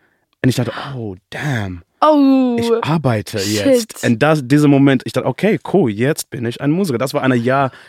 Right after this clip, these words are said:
Speaker 1: nach dieser Viral-Moment.
Speaker 2: Wie krass.
Speaker 1: Ja, ja, ja.
Speaker 2: Wenn die Mom dann sagt, so, oh, sorry, you're working.
Speaker 1: Du arbeitest. Ja, nicht, ja, nicht, äh, weil vor einer Jahr,
Speaker 2: Ja.
Speaker 1: ah, Calvin, du spielst Gitarre immer noch oder produziert immer noch.
Speaker 2: Ja.
Speaker 1: <laughs> Mach
Speaker 2: Ja.
Speaker 1: was.
Speaker 2: Mach was
Speaker 1: Aber
Speaker 2: mit deinem Leben, Kind.
Speaker 1: Ja, genau.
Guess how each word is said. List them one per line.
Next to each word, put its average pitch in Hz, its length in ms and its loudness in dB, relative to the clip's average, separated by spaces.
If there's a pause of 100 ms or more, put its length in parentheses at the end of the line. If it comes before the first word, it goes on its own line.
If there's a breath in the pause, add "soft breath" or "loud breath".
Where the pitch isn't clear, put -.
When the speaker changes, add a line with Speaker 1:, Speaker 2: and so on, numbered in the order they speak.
Speaker 1:
nach 120 240 -4
dieser 107 340 -6
Viral-Moment. 101 640 -8 (200)
Speaker 2:
Wie 214 140 0
krass. 196 560 -2
Speaker 1:
Ja, 104 160 -6
ja, 95 420 -6
ja. - 60 -10
Speaker 2:
Wenn 226 140 4
die 233 80 6
Mom 240 300 6
dann 240 180 4
sagt, 220 220 0
so, - 120 -12
oh, 254 120 0
sorry, - 160 -10 (100)
you're - 60 -20
working. 214 340 -4
Speaker 1:
Du - 20 -20
arbeitest. 127 600 -4
Ja, 165 180 4
nicht, 196 320 2
ja, 175 200 4
nicht, 208 240 4
äh, 151 80 0 (100)
weil 135 460 0
vor 175 220 2
einer 151 100 2
Jahr, 156 180 4
Speaker 2:
Ja. 226 320 4
Speaker 1:
ah, 143 140 -8
Calvin, 175 340 2
du 135 60 -4
spielst - 280 -2
Gitarre 151 260 2
immer 143 120 4
noch 135 220 2
oder 123 140 -4
produziert 147 420 -2
immer 127 160 0
noch. 117 180 -4 (160)
Speaker 2:
Ja. 208 380 2
Speaker 1:
<laughs> - 60 -6
Mach 170 240 4
Speaker 2:
Ja. 254 240 4
Speaker 1:
was. 220 160 -2 (540 loud breath)
Speaker 2:
Mach 294 120 4
was 302 60 4
Speaker 1:
Aber 294 80 4
Speaker 2:
mit 240 100 0
deinem 233 160 4
Leben, 226 240 6
Kind. 233 120 4
Speaker 1:
Ja, 208 120 6
genau. 160 360 2